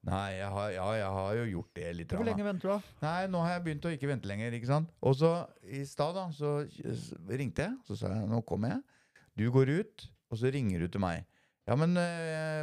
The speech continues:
Speaker 1: bare si fra når du er på utsida, så kommer jeg ut med en gang.» «Ja, greit.» Jeg kjørte. Ringte,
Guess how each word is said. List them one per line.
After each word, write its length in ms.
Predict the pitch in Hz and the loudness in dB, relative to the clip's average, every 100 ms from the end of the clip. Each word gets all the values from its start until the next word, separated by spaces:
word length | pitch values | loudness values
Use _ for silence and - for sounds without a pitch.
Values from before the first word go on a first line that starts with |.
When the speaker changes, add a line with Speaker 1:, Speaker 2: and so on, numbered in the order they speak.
| 156 | -2
Speaker 1:
bare 200 | 156 165 | -2 -2
si 140 | 170 120 | -6 0
fra 140 | 127 | 2
når 160 | 147 151 | 4 4
du 80 | 156 151 | 6 4
er 100 | 131 | 2
på 160 | 151 143 | 0 -4
utsida, 220 | 147 147 | -4 -4
så 80 | 139 | 0
kommer 160 | 120 | 2
jeg 60 | 104 | 2
ut 60 | 107 | 2
med 80 | 98 | 2
en 60 | |
gang.» 120 | 71 101 _ _ _ _ | 0 -6 _ _ _ _
«Ja, 120 | - 208 | 0 2
greit.» 320 | 214 247 - - | 0 -2 -4 -4
Jeg 100 | 127 | 2
kjørte. 240 | 120 165 254 - _ _ _ _ _ _ _ _ _ _ _ - | 2 4 0 -2 _ _ _ _ _ _ _ _ _ _ _ 2
Ringte, 380 | 135 - 170 | 2 4 0